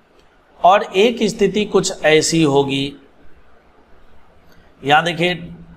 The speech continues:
ये वाला तो वैसे का वैसे ही रह जाएगा जैसे structure में दिया हुआ था। एक स्थिति ऐसी हो सकती है कि मिथाइल जो है ना plane के ऊपर रहे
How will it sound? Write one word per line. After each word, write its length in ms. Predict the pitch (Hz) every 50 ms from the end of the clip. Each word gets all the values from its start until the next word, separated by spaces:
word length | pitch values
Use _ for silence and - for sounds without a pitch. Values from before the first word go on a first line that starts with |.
| -
ये 160 | 143 139 160 180
वाला 240 | 180 185 180 185 180
तो 200 | 180 185 185 180
वैसे 360 | 151 147 156 165 156 - 185
का 120 | 175 180 175
वैसे 280 | 175 175 165 170 180
ही 60 | 185 180
रह 140 | 175 175
जाएगा 300 | 170 170 170 170 165 170 165
जैसे 340 | 156 160 156 156 165 165 156
structure 340 | 156 - 165 156 - 165 156
में 120 | 156 156 147
दिया 200 | 151 151 160 156
हुआ 180 | 156 156 156 151
था। 160 | 151 151 160 170 - - - - - _ _ - - _ _ - - -
एक 240 | - 170 208 220 220 226
स्थिति 320 | 208 - 214 202 196 208
ऐसी 260 | 208 202 190 165 208
हो 120 | 220 208 190
सकती 340 | 170 196 175 - 190 180 175
है 200 | 165 160 170 185
कि 180 | 180 - 190 185
मिथाइल 560 | 175 175 170 - - 165 165 175 185 214 214
जो 140 | 185 190 190
है 100 | 190 202
ना 100 | 208 196 -
plane 360 | - - 175 180 185 190 185 -
के 80 | 180 165
ऊपर 340 | 160 156 156 165 180 175
रहे 260 | 170 175 170 170 185